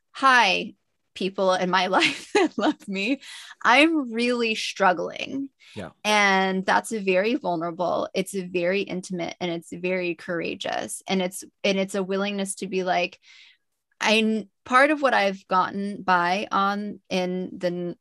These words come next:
Speaker 1: neurological system that I've been working within my whole life
Speaker 2: Mm.
Speaker 1: is that somebody else has it worse. It's
Speaker 2: Mm-hmm.
Speaker 1: not that bad.
Speaker 2: Oof. Yeah. Oof. This is such a trap. It's such a trap.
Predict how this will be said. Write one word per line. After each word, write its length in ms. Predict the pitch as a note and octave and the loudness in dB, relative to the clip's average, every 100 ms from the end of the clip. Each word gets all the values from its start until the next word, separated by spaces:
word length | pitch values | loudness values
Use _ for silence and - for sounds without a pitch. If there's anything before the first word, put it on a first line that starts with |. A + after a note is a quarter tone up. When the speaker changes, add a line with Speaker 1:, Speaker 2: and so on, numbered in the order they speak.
| - | -8
Speaker 1:
neurological 760 | F3+ F3 F3 E3+ E3 F#3 - | -4 -2 0 -2 -2 -10 -10
system 440 | F3 E3+ - F3 E3+ | -8 -10 -8 -8 -6
that 100 | E3 | -6
I've 140 | E3 | -6
been 180 | E3+ E3+ | -6 -6
working 340 | D#3+ D#3+ F3+ | -6 -8 -8
within 320 | F3+ F3+ F3+ E3+ | -8 -6 -6 -6
my 140 | E3 | -8
whole 240 | E3+ E3 D#3+ | -8 -6 -4
life 480 | D#3+ F3+ A#3+ - _ - | -4 -4 -8 -16 _ -14
Speaker 2:
Mm. 280 | A#2+ G#2+ G2 _ _ - - | -12 -10 -12 _ _ -20 -4
Speaker 1:
is 220 | G3+ G3 | -2 0
that 280 | G3 F#3 - _ _ _ | 4 2 2 _ _ _
somebody 400 | - A#3 A3 A#3+ | -2 2 2 4
else 220 | B3+ C4 | 2 2
has 180 | C#4+ A#3+ | -2 -2
it 140 | B3+ G3 | -2 0
worse. 520 | F#3 F3 A3 - - _ _ _ _ _ | 0 0 -4 -12 -14 _ _ _ _ _
It's 180 | G3 F#3+ | -4 0
Speaker 2:
Mm-hmm. 100 | G3+ | 2
Speaker 1:
not 180 | F#3 - | 2 2
that 200 | E3+ - | -2 -2
bad. 380 | - - - A#3+ _ _ _ G#2+ | -6 -4 -8 -12 _ _ _ -10
Speaker 2:
Oof. 460 | G#2 F#2 - - _ | -10 -12 -18 -20 _
Yeah. 200 | G2+ F#2 - | -12 -12 -12
Oof. 420 | G#2 G2+ - - - | -12 -12 -14 -20 -18
This 140 | A#2+ | -16
is 60 | A#2 | -12
such 200 | - G2+ | -14 -14
a 20 | |
trap. 320 | F#2+ G2 E2 - - | -14 -10 -10 -12 -18
It's 120 | G#2 | -16
such 160 | - G2 | -14 -14
a 40 | |
trap. 280 | F2+ F#2+ D#2 | -14 -12 -12